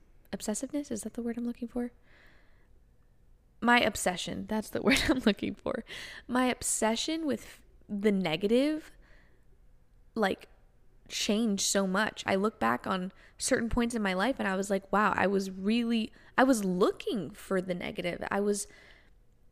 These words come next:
I was not doing anything to, like, change my perspective. You know what I mean? Every circumstance is different. But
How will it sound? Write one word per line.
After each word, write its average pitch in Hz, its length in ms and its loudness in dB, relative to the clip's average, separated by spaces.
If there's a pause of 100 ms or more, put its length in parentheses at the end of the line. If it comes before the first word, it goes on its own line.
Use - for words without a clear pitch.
(600)
I 220 120 4
was 226 420 2 (800)
not 226 460 2
doing 254 300 0 (100)
anything 220 640 0
to, 208 140 -4
like, 185 280 0
change 214 320 -2
my 202 140 0
perspective. 196 760 -4
You 202 100 0
know 240 100 2
what 262 80 2
I 247 80 0
mean? 233 280 -2 (460)
Every 392 240 4
circumstance 269 540 -4
is 208 80 -6
different. - 400 -8 (460)
But 208 320 2